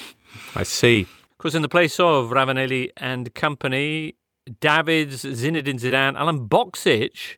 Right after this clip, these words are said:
and a young Christian Vieri were arriving in Turin to suit up for La Signora, and we'll be hearing more about them when we move on to Champions League Chapter five, the ninety-six ninety-seven season, next time, next Thursday.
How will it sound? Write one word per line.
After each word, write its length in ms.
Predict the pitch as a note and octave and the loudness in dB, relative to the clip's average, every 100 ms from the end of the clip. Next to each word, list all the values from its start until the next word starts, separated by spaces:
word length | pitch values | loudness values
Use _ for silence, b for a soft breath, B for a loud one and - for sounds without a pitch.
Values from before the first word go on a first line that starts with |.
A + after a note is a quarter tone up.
| _ | _
and 180 | F3 C4+ | -4 -2
a 60 | A#3 | -2
young 180 | A3+ | -2
Christian 340 | G3+ A3+ - G3+ | -2 -4 -2 -2
Vieri 380 | E3 G3 A#3 D#3+ | 2 4 4 2
were 240 | A#2 A2 | 2 2
arriving 360 | A2 A#2+ A#2+ A#2+ | 2 2 2 0
in 100 | A#2+ | -4
Turin 540 | - - B2+ C3 G#3 | -8 -4 0 2 0
to 120 | - | -4
suit 360 | A#2 - E3+ - | -10 -6 -6 -4
up 160 | - - | -6 0
for 160 | B2 B B B | 0 B B B
La 140 | C3+ C3+ | 0 0
Signora, 340 | - C#3+ D#3 | 0 0 4
and 80 | F3+ | 4
we'll 80 | F3 | 4
be 120 | D#3 | 2
hearing 240 | D3+ A3+ F#3 | 2 0 2
more 180 | A3 | 2
about 300 | F#3 D#3 C#3+ | 4 2 0
them 580 | B2 C#3 A3 G#2 A2+ F#3 b b b b | -2 -2 0 0 -2 -8 b b b b
when 120 | B2+ | -6
we 60 | C#3 | -4
move 220 | D3+ E3 | 0 0
on 140 | D#3 C#3+ | 0 0
to 140 | D3+ | -2
Champions 340 | C3 E3 D3+ | 0 0 0
League 140 | E3 C#3 | -2 -2
Chapter 360 | - E3+ - | -2 -4 -2
five, 540 | D3 - F3+ F3+ B2+ G#2 | -4 2 4 4 4 2
the 100 | A2 | -2
ninety-six 440 | B2 B2+ D3 - | -2 -4 -6 -6
ninety-seven 680 | D3+ C#3+ - - E3+ F3+ C#3+ | -4 -4 -4 2 2 2 -4
season, 420 | - A2 G#2 A2+ | -2 -4 -2 -2
next 340 | C3+ G#2+ - | -2 -4 -12
time, 480 | - E3+ E3 B2+ E2+ - B B | -8 -2 0 -2 -4 -14 B B
next 280 | C3+ - - | -10 -10 -6
Thursday. 720 | D#3 D#3 E3+ D3+ A#2+ E2+ F2+ | 2 4 2 0 0 0 -2